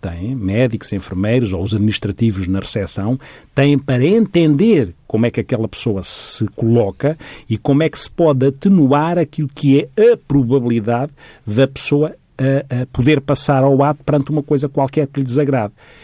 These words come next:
Porque muitas vezes nós vamos fazer braço de ferro com alguém que tem um primeiro movimento ou injurioso, ou de falta de educação, e se nós reagimos à letra, sem ter um, um segurança ou um polícia ali à porta, se calhar a coisa não corre bem.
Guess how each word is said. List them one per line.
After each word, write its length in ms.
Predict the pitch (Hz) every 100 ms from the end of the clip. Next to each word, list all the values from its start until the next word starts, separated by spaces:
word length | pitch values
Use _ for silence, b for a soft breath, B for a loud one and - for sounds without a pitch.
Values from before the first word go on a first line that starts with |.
| B -
Porque 200 | 113 -
muitas 300 | 123 143 131
vezes 300 | 117 110 -
nós 200 | 110 107
vamos 180 | 175 190
fazer 280 | 143 120 110
braço 320 | 147 147 -
de 80 | -
ferro 340 | 113 90 50 _ b b -
com 180 | 117
alguém 420 | 110 110 110 160 165
que 120 | -
tem 240 | 147 123
um 200 | 113 117
primeiro 480 | 113 117 113 151 185
movimento 760 | 165 135 123 117 107 92 - - -
ou 160 | - 92
injurioso, 720 | 104 95 139 120 101 110 104
ou 60 | 92
de 80 | -
falta 260 | 104 98
de 60 | 104
educação, 580 | 101 - 107 117 87 78 B B B -
e 80 | 110
se 220 | - 131
nós 240 | 147 151
reagimos 760 | 110 139 151 120 113 135 104 117
à 140 | 113
letra, 600 | 104 113 92 - 107 123 b b
sem 220 | - 139
ter 220 | 135 147 131
um, 320 | 131 156 151
um 40 |
segurança 640 | 131 - 117 143 170 - 127
ou 80 |
um 60 | 123
polícia 480 | 113 131 139 - 117
ali 160 | 117
à 140 | 117 107
porta, 340 | 110 90 -
se 100 | 101
calhar 280 | - 135 143
a 60 | 139
coisa 300 | 160 135 143
não 140 | 139
corre 260 | 139 143 139
bem. 300 | 139 117